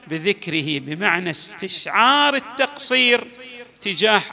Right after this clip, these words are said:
عظمة الحق تبارك وتعالى. نعم، وقد أشارت أيضا بعض الروايات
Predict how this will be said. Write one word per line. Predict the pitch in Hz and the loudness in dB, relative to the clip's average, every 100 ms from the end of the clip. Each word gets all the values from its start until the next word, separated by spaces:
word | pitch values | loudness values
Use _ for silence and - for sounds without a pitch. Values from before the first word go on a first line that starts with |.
| 220 | -2
عظمة | 226 208 196 175 | 0 0 0 -2
الحق | 180 - 208 190 - - - 208 _ _ - | -6 0 0 0 -18 -18 -20 -20 _ _ -6
تبارك | 165 156 185 196 196 175 | -4 0 2 2 2 -2
وتعالى. | 156 139 151 147 135 120 - 139 151 - _ 156 139 147 165 196 196 190 190 _ _ - _ _ _ _ _ - | -2 -2 -4 -2 -6 -10 -18 -20 -20 -20 _ _ _ _ _ _ _ _ _ _ _ -20 _ _ _ _ _ 2
نعم، | 240 202 131 101 - 220 185 - _ - | 6 6 4 -6 -18 -18 -18 -20 _ -8
وقد | 240 269 254 | -4 0 2
أشارت | 247 226 294 294 277 - | 4 4 4 2 0 0
أيضا | 254 254 240 | 0 2 0
بعض | 220 220 220 | 4 4 4
الروايات | 214 214 214 214 220 208 214 | 2 4 4 6 8 6 2